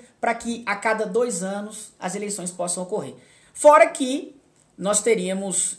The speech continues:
é, tranquilidade no julgamento de, de contas, nós teríamos tranquilidade na lei orçamentária, nós teríamos maior tranquilidade pro T R E nos julgamentos das, das ações políticas. Então, assim, me parece que era,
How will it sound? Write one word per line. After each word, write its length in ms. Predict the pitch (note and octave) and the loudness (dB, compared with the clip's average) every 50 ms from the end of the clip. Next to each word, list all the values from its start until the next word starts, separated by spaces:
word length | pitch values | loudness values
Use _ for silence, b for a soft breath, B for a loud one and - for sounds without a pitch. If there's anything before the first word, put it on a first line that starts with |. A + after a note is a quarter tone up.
| _ - | _ -10
é, 320 | C#3 D3+ D3 D3 C#3+ C3+ | -8 -6 -4 -4 -6 -4
tranquilidade 760 | - - C#4+ C#4 C#4+ - C4+ C4 - F3+ F#3 F#3+ F#3 F3+ F3+ | -2 -2 -2 -2 -2 -2 -4 -2 0 2 2 2 0 0 -2
no 80 | F#3+ | -4
julgamento 480 | F#3+ F3+ A3 A3+ C4 B3+ A3+ A3+ A3 A3 | -4 -4 -2 -2 -2 -2 -2 -4 -6 -6
de, 300 | G3+ C4 C4+ - - - - | -6 -4 -4 -4 -6 -8 -12
de 140 | F#3 G3+ A3+ | -10 -10 -10
contas, 580 | A3+ - A#3 A3+ A3 A3 G#3+ G#3+ G3 F#3+ F3 | -8 -2 0 2 2 0 -2 -4 -8 -8 -8
nós 180 | E3+ D#3 D#3+ - | -8 -8 -10 -8
teríamos 340 | - E3 E3 E3+ E3 E3 - | -10 -10 -10 -10 -10 -10 -8
tranquilidade 720 | - F3+ F3+ F3+ F#3 F#3 F#3+ F3+ E3+ E3+ E3+ D#3 C#3+ C3+ B B B B B B B | -8 -8 -8 -6 -6 -8 -4 -2 0 0 0 0 -2 -8 B B B B B B B
na 180 | - D3 F3+ F3+ | -8 -4 -4 -2
lei 140 | E3 E3 F3 | -2 -2 -2
orçamentária, 920 | E3+ - - F#3+ F#3+ A#3 B3 A#3 - - G#3 G#3 G3+ G3 F#3+ G3 G3 F#3+ B B B B | -2 -2 -2 -2 -2 -2 -4 -4 0 2 4 4 4 2 2 -2 -4 -6 B B B B
nós 160 | D#3 F3 F3+ | -8 -8 -6
teríamos 400 | - F#3 F3 F3 F3 F3+ - - | -6 -6 -8 -6 -6 -8 -8 -8
maior 280 | - F3+ F3 F3 F3 F3 | -6 -4 -4 -2 -4 -4
tranquilidade 800 | F3 F3 F3 F3 - F3+ F3 F3 - E3 E3 D#3+ D3+ - - B B B _ | -6 -8 -10 -8 -8 -8 -8 -4 -2 0 0 0 -2 -4 -10 B B B _
pro 120 | F3 F3+ | -8 -8
T 120 | F3 F#3 | 0 0
R 280 | G3+ G3 F3+ G#3 A#3 A3 | 0 0 2 0 0 2
E 360 | G3 G3 G3+ G#3 A3+ A3+ A3 - - | 2 4 4 2 2 0 -6 -16 -18
nos 160 | - E3 E3 | -14 -14 -12
julgamentos 760 | E3 F3 E3 F3 E3 E3 E3 E3 E3+ E3 E3+ D#3+ D3+ - - b b b b b b b _ | -10 -8 -6 -6 -6 -6 -6 -8 -10 -10 -12 -14 -14 -14 -16 b b b b b b b _
das, 480 | - D3 D3 D3 C#3+ C3+ C3+ - - | -4 -2 -2 0 0 -2 -4 -4 -4
das 180 | - D#3 C#3+ D3 | -4 -6 -4 -4
ações 260 | E3 E3+ - C#3+ - | -4 -6 -4 -6 -8
políticas. 720 | - - B3+ A3 F#3+ F#3+ F#3+ F#3+ - - D3 C#3+ - - b b b b b b | -8 -6 -6 -4 -4 -4 -6 -6 -8 -10 -10 -10 -12 -14 b b b b b b
Então, 240 | A#3 - C#4 B3+ C#4 | -4 -2 0 2 2
assim, 460 | D4+ C#4+ - B3 G#3+ G3 E3+ D3 C#3+ - | 0 0 -2 -4 -4 -4 -6 -6 -8 -6
me 120 | G3 A3+ | -6 -6
parece 400 | A#3 - A#3+ G#3 G#3+ A3+ - - | -2 0 2 2 2 0 0 -6
que 180 | - - A#3+ A3 | -8 -8 -2 0
era, 360 | F#3+ F#3 G3+ G#3+ G3+ - - | 0 2 0 0 -2 -6 -12